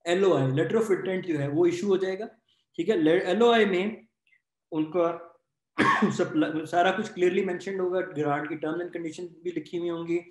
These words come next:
जो approved supplier है उसका नाम भी लिखा होगा, क्या amount approve हुआ है, कौन सा प्रोडक्ट है, कौन सी सर्विस approve है, वो सारी चीज़ें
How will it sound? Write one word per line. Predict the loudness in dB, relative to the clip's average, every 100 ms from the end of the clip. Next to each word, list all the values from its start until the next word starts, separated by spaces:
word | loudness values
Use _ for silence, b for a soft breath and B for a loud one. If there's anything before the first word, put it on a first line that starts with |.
| B B B -4
जो | 2 2
approved | 2 0
supplier | -2 -4 0 0 2
है | 0 -2 -6 B B -12
उसका | -8 -2
नाम | 0 2 2
भी |
लिखा | 0 0 0
होगा, | 0 0
क्या | -2 0
amount | 2 0 -2 -4
approve | -2 -2
हुआ | -2 -2 -2
है, | -2
कौन | -6 -6
सा | -6
प्रोडक्ट | -2 0 -2 -6
है, |
कौन | -8 -8
सी | -8
सर्विस | -8 -8 -10
approve | -10 -4
है, |
वो | -2
सारी | 0 0 0
चीज़ें | -2 -2 -2 -4